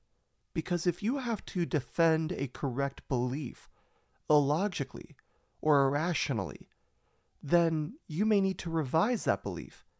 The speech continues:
However, of course, if it's correct, you need to revise your defense of it. Personally, I observe this far too often with religion. Uh, religions of all types. Unfortunately, especially my own.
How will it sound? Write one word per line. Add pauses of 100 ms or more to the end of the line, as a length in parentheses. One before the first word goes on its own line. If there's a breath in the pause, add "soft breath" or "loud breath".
(400)
However,
of
course,
if
it's
correct, (360)
you
need
to
revise
your
defense
of
it. (460)
Personally, (140)
I
observe
this
far
too
often
with
religion. (400)
Uh,
religions
of
all
types. (680)
Unfortunately,
especially
my
own.